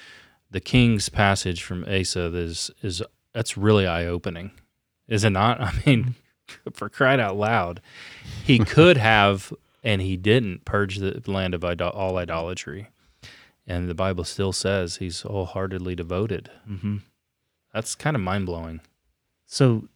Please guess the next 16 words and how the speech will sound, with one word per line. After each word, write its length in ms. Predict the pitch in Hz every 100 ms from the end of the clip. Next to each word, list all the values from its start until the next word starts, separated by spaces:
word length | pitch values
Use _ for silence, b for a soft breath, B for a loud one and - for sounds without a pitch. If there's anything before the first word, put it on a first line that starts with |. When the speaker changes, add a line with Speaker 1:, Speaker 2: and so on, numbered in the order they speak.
| -
Speaker 3:
if 200 | 107 - _ _ _ -
the, 220 | 101 - _ _ _ -
you, 160 | 107 95 _ _ _
you 160 | 113
run 220 | 107 127 120
the 140 | 107
other 180 | 147 156
way, 320 | 104 98 104 _
you've 220 | 117 104
pretty 180 | - 170
much 260 | 135 113 -
only 200 | 135 127
got 280 | 113 101 110
David 420 | 113 117 113 107 _ _
and 280 | - 101 92 - _
Josiah. 540 | 110 95 123 113 82